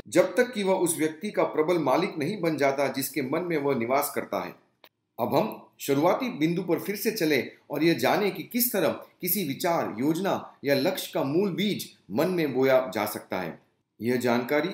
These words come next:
आसानी से दी जा सकती है। किसी भी विचार, योजना या लक्ष्य को बार-बार दोहराए जाने पर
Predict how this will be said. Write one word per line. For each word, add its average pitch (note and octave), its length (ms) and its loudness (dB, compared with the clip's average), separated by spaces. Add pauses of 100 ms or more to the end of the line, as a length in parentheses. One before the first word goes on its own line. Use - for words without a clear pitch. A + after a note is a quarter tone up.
(160)
आसानी F3 460 0
से A3 140 0
दी E3+ 160 -4
जा D#3+ 140 4
सकती C#3+ 380 -4
है। G2+ 200 -4 (260)
किसी F#3+ 300 -2
भी G3+ 200 0
विचार, F3 760 -2
योजना E3+ 420 0
या C#3+ 140 2
लक्ष्य B2 460 0
को C#3+ 120 -2
बार-बार D#3+ 720 0
दोहराए C3 400 2
जाने C3 280 -2
पर C#3 360 -2